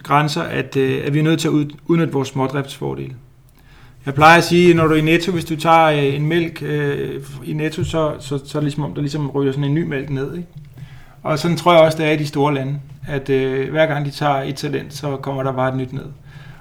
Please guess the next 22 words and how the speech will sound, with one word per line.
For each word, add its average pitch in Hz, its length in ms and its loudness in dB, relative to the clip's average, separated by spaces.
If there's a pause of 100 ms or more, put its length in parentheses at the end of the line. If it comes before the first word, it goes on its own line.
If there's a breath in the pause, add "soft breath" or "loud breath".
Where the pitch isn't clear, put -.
Og 139 160 -2
dermed 180 300 8
er 165 120 4
de 165 120 2
mindre 175 380 4
animeret, 151 460 -2
tænker 160 260 -2
jeg, 151 120 -2
til 151 120 -8
at 135 60 -8
gøre 143 180 -2
det 147 80 0
helt - 240 -6
optimalt 143 480 -8
med 139 100 -8
den 135 80 -8
enkelte. - 280 -12 (500)
Det - 80 -20
kan - 100 -10
godt 123 180 -6
være, 131 100 2 (120)
jeg 113 120 0